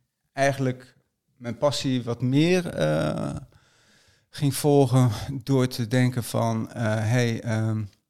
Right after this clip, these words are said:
hoe kan ik het beste eigenlijk, eh, mijn leven zodanig inrichten dat ik er plezier van heb in plaats van, eh, dat ik geld, eh, nodig heb om plezier te creëren. En dus, eh, kwam ik op het holistische pad, eh, terecht,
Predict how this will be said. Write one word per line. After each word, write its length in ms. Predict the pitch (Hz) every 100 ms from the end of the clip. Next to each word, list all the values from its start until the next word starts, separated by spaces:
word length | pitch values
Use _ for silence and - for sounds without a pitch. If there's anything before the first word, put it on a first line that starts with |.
| _ _ _ _ -
hoe 120 | - 127
kan 140 | 120
ik 80 | 120
het 120 | 131
beste 280 | 127 131 127
eigenlijk, 420 | 123 110 120 110
eh, 200 | 117 120
mijn 220 | 117 123
leven 260 | 131 135 120
zodanig 580 | 127 135 127 127 127 -
inrichten 520 | 131 120 117 - 120
dat 140 | 117
ik 100 | 113
er 80 | 120
plezier 440 | - 123 123 143
van 180 | 127 110
heb 160 | 107 131
in 160 | 123
plaats 280 | - 110 107
van, 280 | - 113 110
eh, 460 | 107 107 104 110 110
dat 140 | 113 110
ik 100 | 107
geld, 300 | - 113 -
eh, 140 | 110
nodig 300 | 107 107 107
heb 140 | - -
om 140 | 113
plezier 380 | - 107 107 104
te 80 | -
creëren. 540 | - 110 127 139 151 - - _ _ _ _ -
En 120 | 117
dus, 260 | 113 117 -
eh, 680 | 117 110 110 110 110 113
kwam 180 | 113 131
ik 80 | 120
op 140 | 123 -
het 80 |
holistische 540 | 113 127 131 - - 110
pad, 360 | - 165 -
eh, 140 | 147 143
terecht, 600 | 135 - 131 131 -